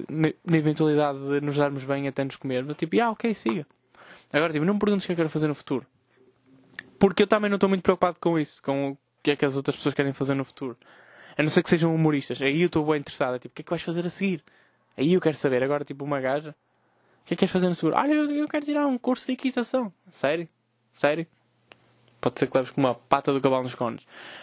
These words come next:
Bem, malta, olha, vou acabar por aqui. Também já é bué da tempo, cinquenta e dois minutos. Ah,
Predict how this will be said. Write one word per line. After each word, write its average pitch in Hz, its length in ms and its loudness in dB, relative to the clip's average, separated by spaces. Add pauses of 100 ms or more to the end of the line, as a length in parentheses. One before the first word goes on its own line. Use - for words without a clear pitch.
(140)
Bem, 175 100 6
malta, 147 280 0
olha, 127 100 0
vou 139 120 2
acabar 175 200 0
por 156 100 -6
aqui. 147 220 -6
Também 143 260 -2
já 139 100 0
é 135 40 0
bué 135 80 0
da 127 100 0
tempo, 131 200 -4
cinquenta 139 240 -4
e 135 40 0
dois 135 140 -2
minutos. 131 480 -8
Ah, 147 540 -2